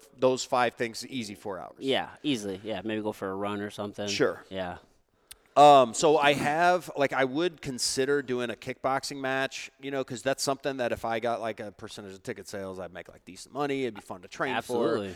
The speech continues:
Speaker 1: It gives, like I said, gives you something that, that's set up that you're going for.
Speaker 2: Yeah.
Speaker 1: Um, but, like, I just like,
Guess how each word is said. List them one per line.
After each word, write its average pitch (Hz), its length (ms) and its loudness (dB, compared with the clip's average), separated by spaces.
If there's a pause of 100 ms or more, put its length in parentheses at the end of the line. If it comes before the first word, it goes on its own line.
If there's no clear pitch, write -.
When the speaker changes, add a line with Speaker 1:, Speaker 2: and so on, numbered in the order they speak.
(140)
Speaker 1:
It 127 60 -4
gives, 113 220 -2
like 113 180 -2
I - 20 -8
said, 113 340 0
gives 104 160 -6
you 92 80 -14
something 104 360 -6
that, 92 200 -16
that's 95 220 -12
set 110 240 0
up 107 220 0
that - 160 -14
you're 85 100 -20
going 143 340 0
for. 135 380 0
Speaker 2:
Yeah. 104 280 0 (100)
Speaker 1:
Um, 113 640 2
but, 151 140 8
like, 135 340 6 (680)
I 143 120 10
just 180 280 2
like, 139 520 0